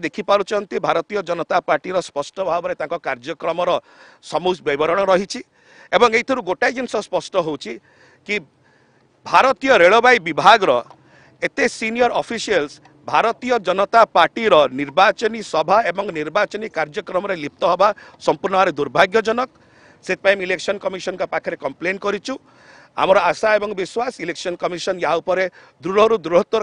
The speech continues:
କାର୍ଯ୍ୟାନୁଷ୍ଠାନ ଗ୍ରହଣ କରିବେ। ମାନନୀୟ ମୁଖ୍ୟମନ୍ତ୍ରୀ, ଆମ ଦଳର ସଭାପତି ଶ୍ରୀ ନବୀନ ପଟ୍ଟନାୟକ ମହୋଦୟ ସବୁବେଳେ ବିଶ୍ୱାସ କରିଛନ୍ତି, ବିଜୁ ଜନତା ଦଳ ବିଶ୍ୱାସ କରିଛି ଅବାଧ ନିରପେକ୍ଷ ନିର୍ବାଚନରେ ଏବଂ ଆମେ ଆଶା କରୁଛୁ ଯଦି ଏଇ ପ୍ରକାର ଭାବରେ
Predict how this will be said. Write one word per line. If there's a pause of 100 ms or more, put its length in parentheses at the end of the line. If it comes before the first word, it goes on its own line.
କାର୍ଯ୍ୟାନୁଷ୍ଠାନ
ଗ୍ରହଣ
କରିବେ। (480)
ମାନନୀୟ
ମୁଖ୍ୟମନ୍ତ୍ରୀ,
ଆମ
ଦଳର
ସଭାପତି (440)
ଶ୍ରୀ
ନବୀନ
ପଟ୍ଟନାୟକ
ମହୋଦୟ (100)
ସବୁବେଳେ
ବିଶ୍ୱାସ
କରିଛନ୍ତି, (160)
ବିଜୁ
ଜନତା
ଦଳ (100)
ବିଶ୍ୱାସ (100)
କରିଛି (460)
ଅବାଧ (140)
ନିରପେକ୍ଷ (760)
ନିର୍ବାଚନରେ (400)
ଏବଂ
ଆମେ (140)
ଆଶା
କରୁଛୁ (300)
ଯଦି
ଏଇ
ପ୍ରକାର
ଭାବରେ